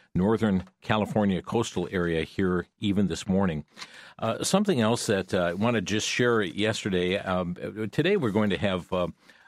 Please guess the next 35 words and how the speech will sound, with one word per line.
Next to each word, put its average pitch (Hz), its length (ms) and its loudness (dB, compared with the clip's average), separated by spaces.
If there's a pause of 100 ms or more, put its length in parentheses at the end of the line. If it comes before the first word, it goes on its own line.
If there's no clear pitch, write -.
uh, 85 380 -8
more 113 240 4
of 110 80 0
a 98 60 0
Christmas 127 400 0
call-in 123 360 2
program 110 360 2
for 101 160 -2
Crosstalk. 104 640 0
Not 117 160 0
going 117 140 0
to 98 60 0
be 90 200 -4
issues-based 117 640 -2
as 92 100 -2
such, - 320 -2
but 101 180 0 (300)
something 165 380 4
significant 110 600 2
that 95 100 2
we've 95 160 2
talked 113 300 0
on 90 140 2
Crosstalk 104 580 0
that 85 140 0
happened 104 400 2
just 95 260 -2
late 110 200 0
yesterday. 95 520 0
We 85 140 0
talked 113 260 0
about 95 260 0
this 87 200 -4
huge, 123 480 2 (400)
uh, 85 320 0